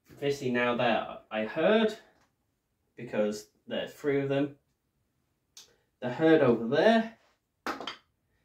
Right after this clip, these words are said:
moves five, uh, backwards, but oh, I've stopped near the tree 'cause it's slow. And then I'll roll for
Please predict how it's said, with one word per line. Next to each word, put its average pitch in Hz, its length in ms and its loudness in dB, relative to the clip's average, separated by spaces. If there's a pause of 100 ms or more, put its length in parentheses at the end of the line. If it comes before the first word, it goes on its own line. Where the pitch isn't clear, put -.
(160)
moves 107 240 -4
five, 139 720 -2 (800)
uh, - 720 -14 (200)
backwards, 131 640 -8 (800)
but - 260 -10 (240)
oh, 117 220 -8
I've - 60 -20
stopped - 280 -16
near 98 220 -12
the - 60 -18
tree 123 360 -6
'cause - 280 -20
it's - 120 -20
slow. 131 600 -2 (1500)
And 120 380 -4
then 117 200 -6
I'll 113 160 -4
roll 123 420 2
for 110 480 -4